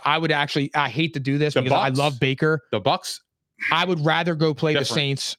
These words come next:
Speaker 1: than I would the Buccaneers.
Speaker 2: Oh, absolutely. I'm
Speaker 1: Because I
Speaker 2: right with
Speaker 1: think
Speaker 2: you.
Speaker 1: Baker Mayfield's better than Derek Carr. I think their wideouts are better. The run game, honestly, has been just as good, if not better, with Rachaad White.
Speaker 2: You nailed it. Their wide, their, their wideouts would,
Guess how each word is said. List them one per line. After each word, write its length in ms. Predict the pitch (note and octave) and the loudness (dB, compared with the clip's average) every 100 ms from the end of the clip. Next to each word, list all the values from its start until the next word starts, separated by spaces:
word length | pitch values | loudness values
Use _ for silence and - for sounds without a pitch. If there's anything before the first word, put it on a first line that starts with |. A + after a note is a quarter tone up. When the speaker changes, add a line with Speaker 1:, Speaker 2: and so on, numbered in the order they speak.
| _ | _
Speaker 1:
than 160 | C3+ C3 | -4 -2
I 100 | B2+ | 0
would 200 | B2+ B2 | -2 -2
the 80 | A#2 | -2
Buccaneers. 360 | A#2+ A2+ G2+ A#2+ | -4 -4 -2 0
Speaker 2:
Oh, 80 | |
absolutely. 500 | D3+ C3 C3 A#2 G#2 | 2 0 -2 -2 0
I'm 60 | G2 | 0
Speaker 1:
Because 100 | D3+ | 0
I 40 | |
Speaker 2:
right 40 | D3+ | -2
with 60 | D3 | -2
Speaker 1:
think 180 | D3+ | -4
Speaker 2:
you. 60 | C3+ | -2
Speaker 1:
Baker 220 | E3 F3 | -2 0
Mayfield's 360 | E3+ F3 E3+ D3 | -2 -2 -2 -2
better 200 | D3 D3 | -2 -2
than 140 | C#3+ | -2
Derek 280 | C3+ B2+ A#2 | -2 -2 -4
Carr. 380 | - D3+ D#3 E3 _ - - | -2 0 0 -2 _ -20 -6
I 100 | C3 | -4
think 180 | C3+ B2+ | -4 -2
their 120 | C3+ | -2
wideouts 500 | C3 C3+ D3+ D3+ - | -2 -2 0 -2 -2
are 60 | D3 | -2
better. 360 | D#3 D#3+ D#3+ - _ _ _ D#3+ | 0 0 -2 -4 _ _ _ -4
The 80 | |
run 280 | C#3+ D3+ A3+ | 0 0 0
game, 220 | F3 D#3 | 0 0
honestly, 560 | D#3 E3 G3+ - A#3 G#3+ | 0 0 -2 -2 -2 0
has 180 | F#3 E3 | 0 0
been 180 | D3 D#3 | 0 0
just 240 | E3 G3 | 0 -2
as 80 | D#3+ | -4
good, 240 | B2+ F#3+ G3 | 0 0 0
if 200 | G3 A3 | -2 0
not 240 | F3+ F3+ B2+ | 0 0 0
better, 280 | F#3 G3 | 0 2
with 160 | D3 C#3+ | -2 -2
Rachaad 400 | D3+ - E3 C#3 | -2 0 0 2
White. 260 | F#3+ D#3 C3+ | 2 0 -2
Speaker 2:
You 80 | A#2+ | 0
nailed 260 | C3+ C#3+ | 0 0
it. 100 | A2+ | -2
Their 120 | G2 A2+ | -2 0
wide, 340 | B2+ B2+ B2+ G#2 G#2 | 0 0 -4 -8 -8
their, 180 | G#2+ C3 A2 | -4 -4 -4
their 160 | A#2+ D3+ | -2 0
wideouts 560 | C#3 C#3 B2 G2 G2 - | 0 0 -2 -2 -4 -8
would, 340 | G#2+ G#2+ G2+ | -6 -6 -6